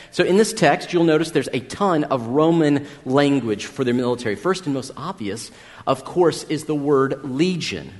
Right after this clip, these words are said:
Now, that does describe that there were many demons in this one man, but legion also was the title or the name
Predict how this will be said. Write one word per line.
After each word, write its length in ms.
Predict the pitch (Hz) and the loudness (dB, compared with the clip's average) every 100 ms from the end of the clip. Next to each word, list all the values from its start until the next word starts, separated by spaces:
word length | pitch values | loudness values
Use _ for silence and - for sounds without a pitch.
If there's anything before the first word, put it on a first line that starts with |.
| - _ _ _ - | -20 _ _ _ 0
Now, 120 | 143 | 2
that 200 | 147 147 | 2 2
does 240 | 190 220 220 | 6 4 4
describe 720 | 190 - - 170 170 185 170 - - | -4 -4 0 6 6 6 2 -2 -2
that 120 | 165 | 2
there 100 | 180 | 6
were 100 | 165 | 6
many 520 | 156 165 196 226 233 | 6 4 6 6 6
demons 440 | 190 196 180 160 - | 4 2 4 4 2
in 160 | 175 | -2
this 180 | 180 - | 0 -2
one 220 | 156 143 | -2 -2
man, 240 | 170 214 165 | 0 0 0
but 240 | 143 143 | -2 -2
legion 560 | 151 208 208 170 147 147 | 0 0 0 0 -2 -2
also 420 | 160 214 226 170 151 | -2 -2 -2 -4 -2
was 380 | 139 135 131 | 0 0 0
the 180 | - 123 | -4 -6
title 640 | - - 220 220 143 92 73 - - - - - - | -6 -6 -2 -2 0 -2 -6 -18 -20 -20 -20 -10 2
or 180 | 185 180 | 4 6
the 180 | 165 | 6
name 680 | 147 151 190 196 156 127 117 | 6 4 4 4 4 2 -2